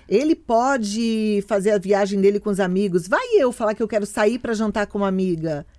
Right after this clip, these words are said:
Só que elas talvez nunca nem ousaram fazer. E esse livro me ensinou que, pra eu poder falar isso, eu tinha que primeiro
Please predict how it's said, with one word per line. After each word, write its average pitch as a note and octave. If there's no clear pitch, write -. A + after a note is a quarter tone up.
Só -
que C#4+
elas C#4
talvez A3
nunca A#3
nem G#3+
ousaram A3
fazer. D#3
E F3+
esse G#3+
livro G3+
me G3
ensinou G#3
que, B3
pra F3+
eu F3
poder E3+
falar E3
isso, G3
eu -
tinha F#3
que -
primeiro G#3+